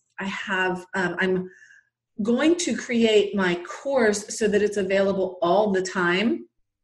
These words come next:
at a, a, just under a thousand dollars. If, and that's just self-guided. If you want to have my presence, I'm going to release that once or twice a year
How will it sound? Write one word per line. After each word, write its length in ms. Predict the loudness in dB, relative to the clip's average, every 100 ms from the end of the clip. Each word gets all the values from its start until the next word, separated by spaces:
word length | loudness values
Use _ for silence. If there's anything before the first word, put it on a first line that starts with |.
| _ _ 0
at 240 | 0 0
a, 220 | -6 -6 -4
a, 200 | -6 -4
just 260 | -4 -2 0
under 240 | 2 2
a 60 | 0
thousand 420 | 0 0 0 -2
dollars. 520 | 0 0 -2 -4 -8 _ -20 -20 -16 -2
If, 320 | -2 -2 -4
and 120 | 2
that's 220 | 2 2 0
just 220 | -2 0
self-guided. 760 | 0 0 2 0 2 2 -2 0
If 180 | -2 0
you 260 | 0 0
want 300 | 0 -2 -4 -6
to 80 | -8
have 360 | -4 -4 -2
my 200 | -2 -2
presence, 640 | -2 0 0 0 0 0 -2
I'm 180 | -2 -2
going 260 | -2 -4 -4
to 140 | -4
release 380 | -2 0 0 0
that 240 | -4 -4 -6
once 320 | -6 -6 -6
or 60 |
twice 380 | -8 -6 -6 -4
a 40 | -4
year 400 | -2 -2 -4